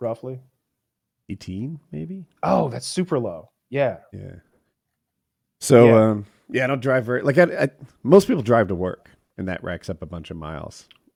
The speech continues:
Speaker 2: I just go on
Speaker 1: All right,
Speaker 2: vacation once
Speaker 1: tell me
Speaker 2: a
Speaker 1: what
Speaker 2: month.
Speaker 1: your current truck is. It's twenty eighteen.
Speaker 2: Twenty eighteen F one fifty Platinum. Uh,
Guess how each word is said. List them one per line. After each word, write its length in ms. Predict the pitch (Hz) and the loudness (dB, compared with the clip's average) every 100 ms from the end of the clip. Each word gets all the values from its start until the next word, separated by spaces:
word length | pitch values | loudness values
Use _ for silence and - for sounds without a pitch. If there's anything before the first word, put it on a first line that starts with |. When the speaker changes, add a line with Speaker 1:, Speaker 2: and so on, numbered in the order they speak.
| _ _ - | _ _ -12
Speaker 2:
I 80 | 107 | -8
just 180 | 117 - | -6 0
go 80 | |
on 40 | 117 104 | 0 0
Speaker 1:
All 40 | |
right, 100 | 92 | -4
Speaker 2:
vacation 360 | - 98 107 92 | -2 -2 -2 -2
once 80 | |
Speaker 1:
tell 80 | 208 | 0
me 60 | 220 | 2
Speaker 2:
a 20 | |
Speaker 1:
what 80 | 208 | 2
Speaker 2:
month. 100 | 202 | 0
Speaker 1:
your 60 | |
current 240 | - 160 127 | -2 -2 -2
truck 240 | 131 104 | -8 -8
is. 100 | 107 | -12
It's 140 | 110 - | -16 -14
twenty 320 | - 170 156 | -8 -6 -4
eighteen. 560 | 135 131 139 127 127 | -6 -6 -10 -8 -8
Speaker 2:
Twenty 220 | 123 151 156 | 0 2 4
eighteen 580 | 147 147 127 123 123 120 | 4 2 2 4 2 0
F 180 | 123 - | -2 0
one 140 | 123 113 | -2 -2
fifty 400 | - 110 117 101 | -4 -4 -4 -6
Platinum. 720 | - 98 92 95 95 92 95 _ _ _ _ _ | -6 -8 -8 -8 -10 -10 -14 _ _ _ _ _
Uh, 460 | 85 80 80 78 76 | -8 -6 -6 -8 -10